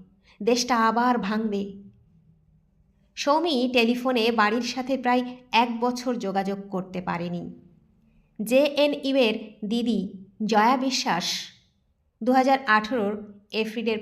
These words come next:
প্রথম সপ্তাহে শিলিগুড়ি গিয়েছিল। সৌমির মা বাবার সাথে দেখা করে ওদের বোঝাবার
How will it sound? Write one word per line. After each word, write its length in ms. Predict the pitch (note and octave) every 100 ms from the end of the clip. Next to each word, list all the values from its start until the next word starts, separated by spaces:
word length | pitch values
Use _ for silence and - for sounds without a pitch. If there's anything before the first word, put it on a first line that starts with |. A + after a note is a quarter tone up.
| -
প্রথম 380 | A#3 A#3+ A#3+ D4
সপ্তাহে 800 | C#4 B3 A3+ - A#3 A3 F#3+ - - -
শিলিগুড়ি 600 | - - A#3 B3+ G#3+ G3
গিয়েছিল। 560 | F3+ F3+ F#3 - A2+ - _ _ _ _ _ _ _
সৌমির 400 | - C#4 D4+ F4
মা 240 | C4+ A#3+ A#3+
বাবার 240 | C4 C#4+
সাথে 380 | C#4+ C#4+ C#4+ D4
দেখা 320 | G#3 G#3+ B3
করে 400 | B3+ B3+ D4+ - -
ওদের 200 | G#3+ A#3
বোঝাবার 520 | A3+ G3+ A3+ B3 B3+